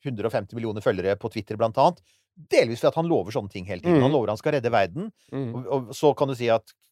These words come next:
Speaker 1: kalde, kloke hoder ser på det og sier, «Dette her går jo ikke rundt», men han har millioner som tror på han, og,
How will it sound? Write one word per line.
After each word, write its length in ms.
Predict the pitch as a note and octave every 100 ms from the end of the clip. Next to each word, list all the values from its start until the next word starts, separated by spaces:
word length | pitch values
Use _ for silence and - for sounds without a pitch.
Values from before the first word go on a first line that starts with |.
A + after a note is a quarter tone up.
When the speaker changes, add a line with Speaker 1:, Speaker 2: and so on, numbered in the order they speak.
| _
Speaker 1:
kalde, 260 | - D3 A2
kloke 260 | C3+ A#2 B2
hoder 220 | A#2+ G#2
ser 160 | A2+ F#2+
på 100 | G#2
det 80 | A2
og 20 |
sier, 120 | A2+
«Dette 180 | F#2+ G2
her 140 | G2
går 180 | A2 E2
jo 60 | E2+
ikke 120 | G2+ E3+
rundt», 200 | C4+ - _ _ _
men 240 | C3+ D3+ D3+
han 160 | D#3
har 140 | A#2 G#2+
millioner 440 | D3 F#3 G#2+ G2
som 120 | C3
tror 220 | B2 F#2+ F2
på 100 | F#2+
han, 200 | G3 C4
og, 220 | D3 C#3